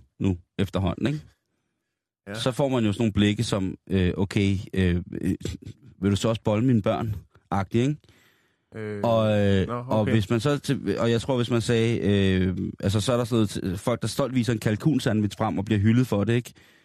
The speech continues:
Speaker 1: Øh, og jeg tror også, man ville få, ha-, få et, et bifald og et, et eller andet, hvis der, man lige gik ud og sagde, "Ja, prøv, jeg bliver nødt til at gå ud og, øh,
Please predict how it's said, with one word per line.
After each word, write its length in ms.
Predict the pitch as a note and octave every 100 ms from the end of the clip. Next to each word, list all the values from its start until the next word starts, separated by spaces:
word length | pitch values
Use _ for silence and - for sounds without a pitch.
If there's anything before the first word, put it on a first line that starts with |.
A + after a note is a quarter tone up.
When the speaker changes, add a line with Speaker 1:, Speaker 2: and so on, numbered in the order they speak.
| _ -
Speaker 1:
Øh, 260 | A2 G#2+ -
og 80 | A2
jeg 100 | G#2
tror 160 | A#2+
også, 140 | B2+ D3
man 100 | A#2
ville 160 | G#2+ -
få, 340 | F#2 A#2+ A2+ G#2 A2+
ha-, 240 | A#2 G2+
få 200 | - A#2+
et, 240 | A#2 G#2
et 100 | G2+
bifald 400 | B2 B2+ C#3+ A#2 D2
og 220 | F#2+ F#2+
et, 80 | G#2
et 360 | D#2 E2+ D2
eller 140 | G2 G#2+
andet, 140 | G#2+
hvis 140 | G#2+
der, 280 | - G2+ G2+
man 200 | F#2+ G#2
lige 100 | G#2+
gik 120 | A2+
ud 120 | A2 G2
og 80 |
sagde, 240 | F#2+ G2 F#2 - - - - -
"Ja, 60 |
prøv, 160 | F2 G2+
jeg 120 | F#2+
bliver 120 | G#2+ A2+
nødt 120 | D3
til 80 | F3
at 60 |
gå 80 | F3
ud 100 | E3
og, 500 | E3+ E3 C#3 B2+ A#2+
øh, 400 | A2+ A2+ G#2+ G#2